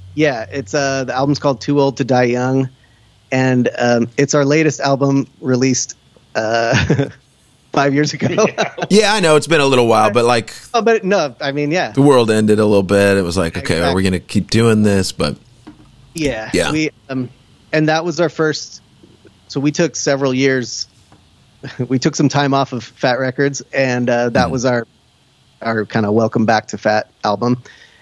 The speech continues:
Speaker 1: And it sorta came about, um, through conversations with Mike. Um, I guess it was around, so we played the twenty-fifth anniversary Fat Records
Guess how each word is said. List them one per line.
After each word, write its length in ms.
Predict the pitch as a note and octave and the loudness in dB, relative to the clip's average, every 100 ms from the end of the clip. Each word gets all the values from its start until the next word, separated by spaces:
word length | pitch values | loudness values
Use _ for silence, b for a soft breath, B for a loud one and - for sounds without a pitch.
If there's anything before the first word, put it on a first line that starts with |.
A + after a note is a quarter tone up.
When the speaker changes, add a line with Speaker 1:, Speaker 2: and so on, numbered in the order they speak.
| - | -4
Speaker 1:
And 140 | D3+ | 0
it 100 | D3+ | 0
sorta 240 | - E3 D3+ | 2 0 0
came 220 | D3+ C#3+ | 0 -2
about, 400 | A#2 C3 C3 - _ _ _ _ B2 | -2 -2 -2 -4 _ _ _ _ -6
um, 580 | B2 A2+ G#2+ G#2+ A2 A2 _ _ _ - _ - | -4 -2 -2 -2 -4 -6 _ _ _ -20 _ 0
through 400 | D#3 D3 C3+ B2 _ _ _ _ _ | 2 4 2 -4 _ _ _ _ _
conversations 640 | - C3 B2 B2+ B2 C3 A2+ | -4 -2 0 -2 -2 -2 -2
with 180 | A#2+ | -2
Mike. 320 | A#2+ A#2 A2+ - _ _ _ - | 0 -2 -2 -6 _ _ _ -6
Um, 500 | A2+ G#2+ G#2 G2 F#2+ - _ _ _ _ _ _ _ _ - - - - | -2 -2 -2 -4 -8 -16 _ _ _ _ _ _ _ _ -20 -20 -8 -2
I 60 | |
guess 160 | B2 C3+ | 0 2
it 40 | C#3 | 2
was 180 | C3 | 2
around, 520 | C3 B2+ B2 B2 B2 - | 2 2 0 0 -4 -2
so 120 | D#3 | 0
we 120 | C#3+ | 2
played 280 | C#3+ C#3+ B2+ | 0 0 0
the 420 | C3+ B2+ A#2+ A#2 | -2 0 -2 -6
twenty-fifth 520 | - D3 C#3 C3+ C3 C3+ | -6 -2 0 0 -2 -2
anniversary 720 | B2+ A#2 B2 A#2 C3 B2 A#2+ | -2 0 -2 0 0 2 0
Fat 440 | A#2 A2+ - A#2 A2+ | -2 -10 -4 -2 -2
Records 520 | A#2 B2 G#2+ - | -4 -4 -4 -4